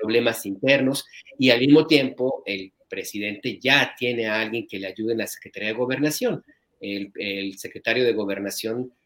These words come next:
Adán Augusto, pues está también en negociaciones con una parte del Partido Acción Nacional. Entonces, todo eso junto lo que hace simplemente es presentarnos una aplanadora, una aplanadora que pretende garantizar que el país se vista de color,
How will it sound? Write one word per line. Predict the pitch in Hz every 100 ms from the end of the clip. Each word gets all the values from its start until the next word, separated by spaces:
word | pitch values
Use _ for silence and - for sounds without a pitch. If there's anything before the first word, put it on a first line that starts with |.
| _
Adán | 95 104
Augusto, | 110 113 120 -
pues | 113 104
está | - 110
también | 113 107 104 113
en |
negociaciones | 104 90 - - 110 117
con | - 101 95 117
una | 120 120
parte | 110 110
del | 110
Partido | - 95 - 117
Acción | 110 - 113 107
Nacional. | 104 - 95 90 90 87 _ _ _ _
Entonces, | - 165
todo | 180 185
eso | 185 165
junto | - 170 175
lo | 135
que | -
hace | 143 147
simplemente | 147 147 143 123 127 131 123 113 123
es | 127 _ _
presentarnos | 107 110 101 117 120 139 - _ _ _
una | 123 135
aplanadora, | 117 120 110 107 107 127 110 - _ _ _
una | 127
aplanadora | 131 113 107 117 123
que | - 110
pretende | 101 98 117 120
garantizar | 113 104 - - 117 117
que | - 110 101
el | 95
país | 104 120 -
se |
vista | 110 113 - 120
de | 107
color, | - 95 101 113 113